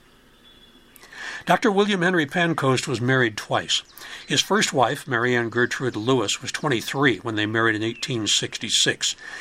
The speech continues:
She bore him four children. The second, a daughter named Gertrude Laurie Pancoast, was born in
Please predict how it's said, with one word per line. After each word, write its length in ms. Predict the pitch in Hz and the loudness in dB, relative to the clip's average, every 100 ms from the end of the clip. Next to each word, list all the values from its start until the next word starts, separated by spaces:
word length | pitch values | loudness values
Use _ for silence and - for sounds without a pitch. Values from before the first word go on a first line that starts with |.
| - - | -10 -2
She 180 | - | 0
bore 260 | 196 208 202 | 4 4 4
him 160 | 180 160 | 2 -2
four 300 | - 185 156 | 0 2 4
children. 460 | - 165 123 - - - - - - - - - - | 4 2 2 -6 -14 -20 -20 -20 -18 -16 -16 -14 -2
The 80 | 127 | 2
second, 480 | - 190 131 147 - | 2 2 -2 -8 -8
a 80 | 127 | 0
daughter 340 | 127 139 151 | 2 4 2
named 280 | 135 131 123 | 2 0 0
Gertrude 520 | 143 151 - 170 135 | 0 2 2 2 2
Laurie 360 | 120 156 151 120 | 4 4 4 0
Pancoast, 760 | 127 117 110 - 110 131 - | -2 -2 -2 0 0 -2 -2
was 140 | 117 | -4
born 340 | 104 127 127 120 | -4 0 2 2
in 140 | 110 | 0